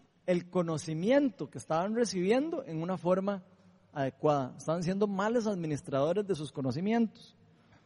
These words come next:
Entonces, por supuesto que aquí jamás Pablo está en contra de que nosotros tengamos conocimientos, es importante, sino el que crezcamos en conocimiento, por supuesto. Pero en lo que sí está en contra,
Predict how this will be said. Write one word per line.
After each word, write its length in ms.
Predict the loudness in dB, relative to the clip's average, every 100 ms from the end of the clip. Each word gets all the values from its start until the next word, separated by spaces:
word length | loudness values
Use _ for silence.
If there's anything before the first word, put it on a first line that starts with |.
| _ _ _ _ _ _ _ _ _ _
Entonces, 160 | 4 6
por 140 | 4
supuesto 340 | 6 6 6
que 80 | 4
aquí 300 | 4 4 4
jamás 420 | 6 6 6 4
Pablo 400 | 4 8 8 10
está 220 | 8 8 2
en 100 | 2
contra 640 | 8 10 8 4 2 2 -4
de 180 | 0 2
que 100 | 4
nosotros 440 | 2 2 0 -2 -4
tengamos 340 | -2 -2 -2
conocimientos, 640 | -4 -2 0 0 -2 -4 -2
es 80 |
importante, 640 | -2 -2 0 0 0 -4 -12
sino 580 | -4 4 6 6 4 -4 -20 -8
el 180 | -4 -4
que 220 | -6 -8
crezcamos 800 | 0 2 0 0 2 2 2 -2 -4
en 140 | -6
conocimiento, 680 | -2 -2 0 4 4 4 2 -8 -12 -8
por 100 | -6
supuesto. 460 | 6 8 8 2 -20 -20 -20 -20 -20 -20 2
Pero 180 | 6 8
en 80 | 6
lo 80 | 4
que 140 | 2
sí 120 | 4
está 220 | 4 4
en 80 | 2
contra, 560 | 8 8 8 4 2